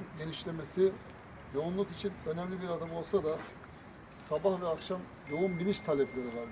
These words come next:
biliyorsunuz. Özellikle vagonlarda, e, metroda en öne yığılma gibi bir hassasiyetle karşı karşıyayız. Dört ayrı vagon olduğu düşünülürse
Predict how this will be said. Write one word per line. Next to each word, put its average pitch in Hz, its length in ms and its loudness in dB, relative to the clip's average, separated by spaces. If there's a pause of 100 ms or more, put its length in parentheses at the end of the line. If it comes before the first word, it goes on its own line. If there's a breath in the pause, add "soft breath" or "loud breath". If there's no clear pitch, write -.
biliyorsunuz. 120 460 -10 (680)
Özellikle 160 520 -2
vagonlarda, 156 760 2
e, - 340 -14 (580)
metroda 160 520 0 (600)
en 202 140 10
öne 170 260 6 (440)
yığılma 160 380 -2
gibi 156 240 -8
bir 156 100 -8 (400)
hassasiyetle 147 640 -2 (140)
karşı 123 300 -8
karşıyayız. 123 520 -8 (840)
Dört 170 240 2
ayrı 165 360 0 (220)
vagon 165 260 -2
olduğu 147 400 -6
düşünülürse 156 580 -6